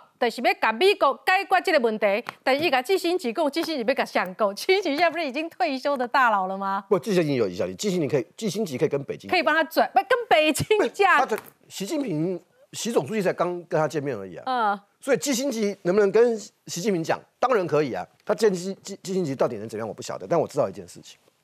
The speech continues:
Speaker 2: 出国前呢，呃，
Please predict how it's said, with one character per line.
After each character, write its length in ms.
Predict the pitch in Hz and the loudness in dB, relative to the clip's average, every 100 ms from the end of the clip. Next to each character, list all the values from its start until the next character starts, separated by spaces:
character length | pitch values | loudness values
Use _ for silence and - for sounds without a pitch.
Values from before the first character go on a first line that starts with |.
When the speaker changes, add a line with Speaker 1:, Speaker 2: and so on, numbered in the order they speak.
| _ _ _ _ - _ | _ _ _ _ -20 _
Speaker 2:
出 200 | - 254 | -8 -6
国 220 | 202 120 | -4 -8
前 240 | 95 - 69 | -10 -14 -18
呢， 80 | 64 113 _ _ _ _ _ _ _ _ | -20 _ _ _ _ _ _ _ _ _
呃， 80 | - | -20